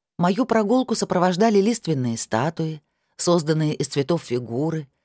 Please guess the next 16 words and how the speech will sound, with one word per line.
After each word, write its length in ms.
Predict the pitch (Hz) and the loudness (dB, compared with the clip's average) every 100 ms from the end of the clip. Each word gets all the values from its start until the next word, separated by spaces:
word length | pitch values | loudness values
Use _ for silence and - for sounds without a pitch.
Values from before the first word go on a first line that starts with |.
| _ - | _ -2
увитые 480 | 160 165 160 156 - | 0 0 2 0 2
алым 320 | 165 165 156 | 2 2 2
и 40 | |
золотым 400 | 151 147 147 151 | 2 2 2 0
плющом 420 | 143 143 - 180 135 | 0 -2 0 -2 -2
беседки — 640 | 117 - 117 156 - 147 _ _ _ - | -4 -2 -2 -4 -8 -14 _ _ _ -2
а 120 | 143 | 0
многочисленные 720 | 147 147 139 156 147 143 135 | 2 0 0 -2 -2 0 0
скамьи 420 | - 139 139 185 | 0 -2 0 0
под 180 | 208 135 | 0 -4
спускающимися 760 | - 127 - 127 120 131 127 131 | -4 -4 -2 -2 -2 -2 -4 -4
к 80 | |
земле 300 | 131 131 131 | -2 0 2
ветками 400 | 127 135 - 139 | 2 0 -2 -4
у 100 | 131 | -2
прудов 400 | 123 131 156 196 | -2 -2 0 -2